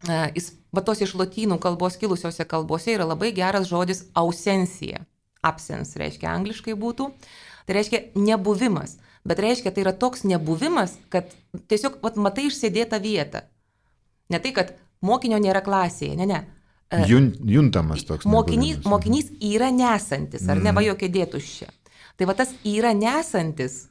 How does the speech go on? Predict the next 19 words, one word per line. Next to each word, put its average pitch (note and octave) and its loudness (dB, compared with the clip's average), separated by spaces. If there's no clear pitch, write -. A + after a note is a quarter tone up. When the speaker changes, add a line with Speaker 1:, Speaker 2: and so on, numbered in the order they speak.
Speaker 1:
va, E3+ -2
tas F#3 -2
žodis F3 0
man D#3+ -2
jo D#3 0
labai, D#3 0
labai A#3+ 0
trūko. B3+ -2
E, F3 0
nes G3+ 2
Dievas B3+ -2
šiuo B3 -2
metu, G3 -2
vat, A#3 -2
kaip G3 -2
tik - -6
yra A3 -2
toksai A3 -6
yra G#3 2